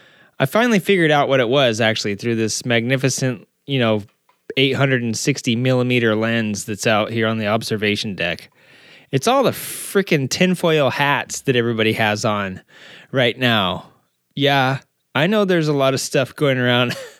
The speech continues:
<laughs> about the coronavirus and all these weird conspiracy theories. And I'd like to say that right now, the world is, like, just, especially America. I don't know about anywhere else,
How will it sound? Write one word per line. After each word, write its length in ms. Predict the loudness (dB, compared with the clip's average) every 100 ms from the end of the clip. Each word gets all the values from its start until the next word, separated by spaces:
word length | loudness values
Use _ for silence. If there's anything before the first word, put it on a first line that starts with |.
| -20
<laughs> 360 | -20 -20 -14 -4
about 240 | -2 0
the 60 | -2
coronavirus 920 | 0 0 0 0 0 0 -4 -6 -12 -12 -2
and 380 | 2 2 0 0
all 160 | 0 2
these 220 | 0 0
weird 220 | 0 0
conspiracy 600 | -2 -4 0 0 0 -2
theories. 440 | -2 0 0 -2 -4
And 140 | -2
I'd 140 | 2
like 160 | 2 0
to 80 | -2
say 240 | 0 2
that 100 | 2
right 260 | 2 0 0
now, 460 | 0 2 4 2 -4 -20 -20 _ _ _ _ _ -20 -14 -2
the 180 | 0
world 680 | 2 4 4 4 4 0 -2 _
is, 260 | 0 2 2
like, 560 | 2 2 0 -4 -14 _ _ _ _ _ -20 -20 -16
just, 440 | -4 -2 -2 -6 -18 _ _ _ _ -8
especially 720 | -4 -4 -2 -2 0 0 2
America. 680 | 4 4 2 0 -2 -2 -2
I 140 | 0
don't 140 | 2 2
know 80 | 2
about 200 | 2 2
anywhere 380 | 0 0 2
else, 420 | 2 0 -4 -12